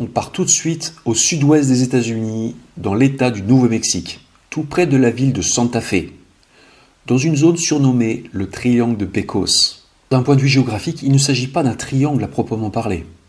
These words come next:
Le triangle, c'est plus un terme générique pour désigner un endroit où il se passe des événements anormaux, et notamment des disparitions. C'est une région très bizarre. David Paulides,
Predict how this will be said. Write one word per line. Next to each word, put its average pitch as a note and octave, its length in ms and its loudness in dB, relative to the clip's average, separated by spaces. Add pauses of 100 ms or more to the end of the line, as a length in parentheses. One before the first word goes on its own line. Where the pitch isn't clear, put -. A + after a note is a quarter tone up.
(220)
Le A2+ 100 -4
triangle, C3 420 2
c'est - 200 -6
plus C3 320 2
un A2 100 -4
terme B2 460 0
générique B2+ 680 2
pour G2+ 140 -8
désigner G#2 640 0
un G#2+ 120 -2
endroit G2+ 560 0
où A2+ 80 -6
il G#2 80 -8
se - 140 -6
passe G#2+ 400 -4
des F#2+ 180 -4
événements G2 480 0
anormaux, G2+ 520 0 (520)
et F2+ 40 -8
notamment G#2 500 2
des G2 120 -4
disparitions. F2+ 640 -6 (840)
C'est - 240 -2
une C#3+ 100 4
région C3+ 260 4
très B2 160 0
bizarre. A2 460 -2 (800)
David C3+ 280 2
Paulides, A2 400 0